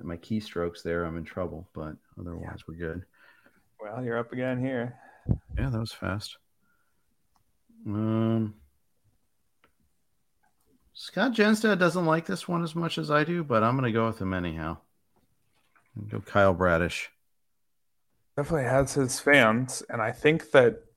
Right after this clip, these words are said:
Speaker 2: I, I've been liking him because he's one of those guys where even if he doesn't get a whole lot better in the skills department, the E R A estimators said that he deserved much better. He had a four ninety E R A as a rookie.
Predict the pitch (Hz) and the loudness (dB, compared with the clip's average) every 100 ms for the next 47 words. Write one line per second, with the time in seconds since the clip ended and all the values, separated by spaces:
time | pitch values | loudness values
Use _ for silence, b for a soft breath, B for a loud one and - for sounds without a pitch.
0 | _ _ _ - 123 127 123 160 160 _ | _ _ _ -6 -2 -2 0 0 0 _
1 | _ _ - 165 151 170 160 160 160 151 | _ _ 4 10 10 10 6 6 6 4
2 | 143 135 - 147 143 135 - - - _ | 0 -2 4 6 8 4 -4 -10 -14 _
3 | _ _ _ _ _ _ _ _ - 139 | _ _ _ _ _ _ _ _ -2 0
4 | 143 160 180 160 160 151 147 135 139 135 | 10 12 12 12 12 12 12 10 8 2
5 | 135 123 135 165 139 - _ _ _ - | 4 12 12 12 2 -6 _ _ _ 8
6 | 139 117 131 147 156 - 143 151 156 160 | 10 12 12 12 12 12 8 8 6 2
7 | - _ _ _ _ - 127 123 - - | -6 _ _ _ _ -6 -4 -4 -2 8
8 | 160 175 165 185 185 175 185 - _ _ | 8 8 4 6 6 4 -6 -10 _ _
9 | _ _ - _ _ - 120 113 - 127 | _ _ -20 _ _ 6 6 6 4 4
10 | 120 131 127 147 143 147 147 - 139 135 | 6 4 0 -4 0 0 0 0 0 0
11 | 135 139 123 113 131 147 151 147 - 151 | -4 -4 0 6 6 6 2 2 2 2
12 | 156 117 - 151 131 127 135 135 107 110 | 2 0 4 4 6 2 0 -4 -2 0
13 | 113 143 143 139 135 143 147 | 2 2 0 -2 -4 -4 -10